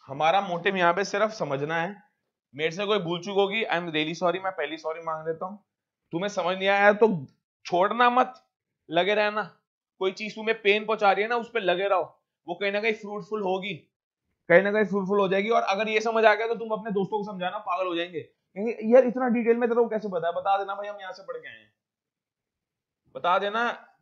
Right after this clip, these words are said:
तुम्हारे tuition teacher से अच्छे भी पढ़ा रहे हैं बच्चा YouTube पे, मजाक कर रहा हूँ, ये, ये ऐसी कोई grudge वाली बात नहीं है।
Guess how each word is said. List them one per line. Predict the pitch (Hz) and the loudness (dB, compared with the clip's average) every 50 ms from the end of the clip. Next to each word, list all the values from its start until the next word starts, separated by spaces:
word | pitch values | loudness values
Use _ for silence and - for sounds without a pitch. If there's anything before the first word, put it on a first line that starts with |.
| _ _ _ | _ _ _
तुम्हारे | - 180 185 190 208 | -4 0 2 2 2
tuition | 196 208 196 175 214 214 202 | 0 0 -2 -4 -4 -4 -4
teacher | 202 202 196 208 | -6 -6 -6 -6
से | 208 214 | -6 -8
अच्छे | 202 196 - - 208 | -8 -8 -8 -6 -6
भी | 214 214 | -6 -6
पढ़ा | 175 202 190 180 180 | -6 -6 -6 -6 -6
रहे | 175 180 | -6 -6
हैं | 165 160 | -8 -8
बच्चा | 156 - 196 190 | -8 -8 -10 -10
YouTube | 190 170 160 139 151 143 127 - | -8 -10 -12 -14 -16 -18 -16 -16
पे, | 117 110 - _ _ _ _ _ _ _ _ _ _ _ _ | -18 -18 -18 _ _ _ _ _ _ _ _ _ _ _ _
मजाक | - 120 120 117 117 - | -10 -8 -6 -6 -6 -8
कर | - 117 113 | -10 -10 -10
रहा | 139 | -10
हूँ, | 170 185 - _ _ - | -12 -12 -16 _ _ -10
ये, | 123 139 143 | -8 -6 -4
ये | 143 147 151 151 147 | -4 -4 -2 -2 -4
ऐसी | 147 143 - 143 | -4 -4 -6 -6
कोई | 156 160 | -8 -6
grudge | 139 131 135 139 135 | -4 -4 -4 -4 -6
वाली | 135 139 139 139 | -6 -6 -6 -6
बात | 139 131 127 127 | -4 -4 -6 -6
नहीं | 139 170 | -8 -10
है। | 180 180 - | -12 -14 -16